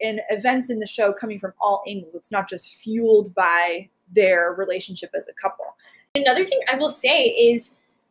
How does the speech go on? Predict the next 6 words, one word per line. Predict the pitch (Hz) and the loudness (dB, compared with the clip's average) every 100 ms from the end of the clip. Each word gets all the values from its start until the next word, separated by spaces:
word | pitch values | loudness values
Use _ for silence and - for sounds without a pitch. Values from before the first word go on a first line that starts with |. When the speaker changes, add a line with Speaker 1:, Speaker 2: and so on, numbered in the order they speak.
| _ _ _ _ _ _ | _ _ _ _ _ _
Speaker 2:
like, | 262 262 | -2 -2
comparing | 285 233 262 349 | -2 -2 0 0
Remington | 339 302 311 277 | 0 -2 -4 -6
Steele | - - 208 220 | -6 0 0 2
or | 226 | 0
Moonlighting, | 226 202 208 226 311 | 0 0 0 -2 -4